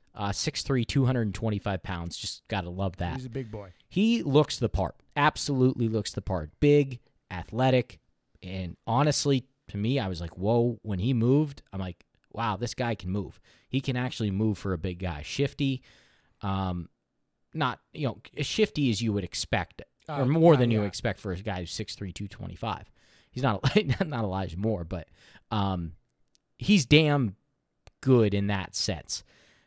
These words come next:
Speaker 1: I think, again, him and Nico Collins have, you know, two of the more promising physical makeups in this class.
Speaker 2: Mm-hmm.
Speaker 1: Um, now, I th-, I saw some things, you know,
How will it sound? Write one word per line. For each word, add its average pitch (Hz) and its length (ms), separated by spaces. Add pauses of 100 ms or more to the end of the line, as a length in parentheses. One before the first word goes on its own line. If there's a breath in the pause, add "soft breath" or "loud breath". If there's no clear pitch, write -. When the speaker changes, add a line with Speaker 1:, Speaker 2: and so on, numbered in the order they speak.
(180 soft breath)
Speaker 1:
I 123 60
think, 151 260
again, 120 340
him 139 180
and 139 80
Nico 143 240
Collins 135 520
have, 117 260 (200)
you 113 100
know, 98 180 (100)
two 139 200
of 123 60
the 117 60
more 117 200
promising 113 640
physical 127 440
makeups 147 400
in 143 80
this 139 160
class. - 520 (120)
Speaker 2:
Mm-hmm. 113 580
Speaker 1:
Um, 104 480 (1000)
now, 135 440 (440)
I 160 180
th-, - 140
I 147 140
saw 156 260
some 139 200
things, 123 300
you 110 80
know, 95 160